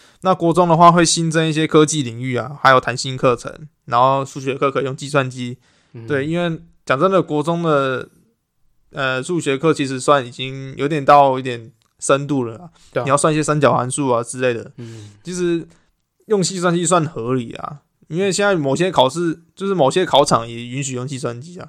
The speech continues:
Speaker 2: 是啊。
Speaker 1: 像我去考试的话，考那种材料管理科的话，其实他们也是要用计算机这样。
Speaker 2: 嗯。
Speaker 1: 要算那种金钱方面会比较好算了。
Speaker 2: 就是不能有误差。
Speaker 1: 不过，哎，不过他们考场设定的计算机是有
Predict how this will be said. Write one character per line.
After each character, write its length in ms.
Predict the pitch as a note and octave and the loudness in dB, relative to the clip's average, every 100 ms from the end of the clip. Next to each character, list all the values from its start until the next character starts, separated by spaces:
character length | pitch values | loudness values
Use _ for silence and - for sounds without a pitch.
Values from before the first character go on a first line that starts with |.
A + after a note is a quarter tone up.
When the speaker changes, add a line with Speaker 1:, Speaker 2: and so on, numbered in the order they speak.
| _ | _
Speaker 2:
是 200 | - - | -18 -14
啊。 100 | A2+ G#2+ | -12 -8
Speaker 1:
像 180 | G3 F#3 | -2 0
我 80 | B2+ | -2
去 100 | F3 | 0
考 200 | D3 B2 | 2 2
试 100 | D#3+ | 2
的 60 | |
话， 280 | D3+ D3 C3+ | 6 6 6
考 260 | - - A#2+ | 2 -4 0
那 80 | D#3 | 0
种 220 | C#3+ A#2+ | 0 -6
材 160 | - B2+ | 0 4
料 140 | D3 | 4
管 160 | C#3 B2+ | 4 0
理 100 | A#2+ | -4
科 220 | - B2 | -4 -4
的 100 | A#2+ | -2
话， 160 | B2+ A#2+ | -2 -2
其 140 | B2 | -6
实 120 | B2 | -14
他 140 | A#2+ C#3 | -6 -6
们 100 | A#2 | -4
也 60 | |
是 80 | A#2+ | -2
要 80 | A#2+ | -2
用 100 | B2 | -2
计 120 | B2+ | -8
算 200 | A#2+ A2+ | -12 -14
机 240 | A#2+ A2 | -16 -20
这 80 | A2+ | -18
样。 160 | A2+ A2 | -18 -18
Speaker 2:
嗯。 340 | B2 A2+ A2 - - | -18 -18 -20 -20 -12
Speaker 1:
要 160 | C#3 D#3 | 0 2
算 160 | D#3 | 4
那 140 | D3 D3 | 2 0
种 280 | A#2+ A2+ A#2 _ _ _ - | -2 -6 -16 _ _ _ -12
金 200 | D3+ D3 | -8 -4
钱 180 | B2 | -2
方 100 | A#2+ | 0
面 160 | C3+ C3+ C#3+ | 0 -2 -8
会 100 | C3+ | -10
比 140 | C3 | -6
较 260 | B2 A#2+ - _ _ _ | -6 -6 -8 _ _ _
好 200 | - A#2 | -20 -6
算 180 | C3 | -2
了。 80 | A#2 | -2
Speaker 2:
就 80 | D#3+ | 0
是 80 | G3 | 4
不 160 | A#3 | 6
能 100 | F3+ | 6
有 80 | C3+ | 2
误 160 | B2+ C#3 | -4 -6
差。 180 | B2+ A2+ | -10 -14
Speaker 1:
不 140 | A2 | -16
过， 20 | - | -6
哎， 140 | D3 | -2
不 140 | C#3 F#3+ | -2 0
过 160 | A#3 | 4
他 100 | A3+ | 6
们 140 | A3+ F#3+ | 6 6
考 160 | E3+ | 6
场 300 | F#3 D#3 C#3 - | 8 6 4 -8
设 240 | - G3+ | -2 0
定 140 | F#3 F3 | 2 0
的 80 | |
计 100 | D3+ | -2
算 160 | D#3+ D#3+ | 0 -2
机 160 | D3+ D3+ | -2 -4
是 220 | E3 D3+ | -2 -2
有 320 | C3+ A#2 A#2 | -2 -6 -12